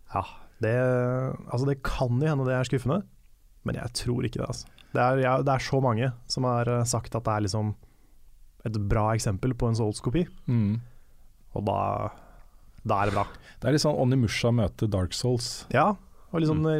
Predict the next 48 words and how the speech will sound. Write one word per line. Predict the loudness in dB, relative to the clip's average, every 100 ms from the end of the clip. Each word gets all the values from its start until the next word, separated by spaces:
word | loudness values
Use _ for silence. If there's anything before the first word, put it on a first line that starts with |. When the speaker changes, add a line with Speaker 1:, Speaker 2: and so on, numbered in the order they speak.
| 0
Speaker 1:
noen | 0 0 2
hint | 2 2
av | 2 4
Ninja | 2 2
Gaiden | 2 2 2
og | 2
litt | 2
sånne | 2
ting. | 2
Speaker 2:
Mm. | 2 2 0 -4 -14 -18 -6
Speaker 1:
Og | 0
det, | 0 0 0 -4 -6 -20 -20 -20 -20 -20 -20 -20 -20 -18 -12
det, | -12 -12 -16
jeg | -12 -10 -10 -12 -4
tror | -2 0
det | 0
kommer | -2
til | -4
å |
bli | -4
konge, | -4 -4 -4
altså. | -6 -8 -16 -14 -2
Speaker 3:
Er | 2
dette | 2
en | 2
oppfølger | 0 -2 0 2 4
av | 2
noe? | 2 2
Jeg | 2
har | 4
aldri | 2 2 2 4 4
hørt | 2 2
om | 0
dette | 2 0
spillet | 0 2 0 0
før. | 2 2 2 -2 -10 -6
Altså, | 2
jeg | 4
har | 6
hørt | 4 2
det | -2
blitt | 2
nevnt | 2 2 0 0
en | 2
del | 4
i | 4
det | 2
siste, | 0 -2 0 -2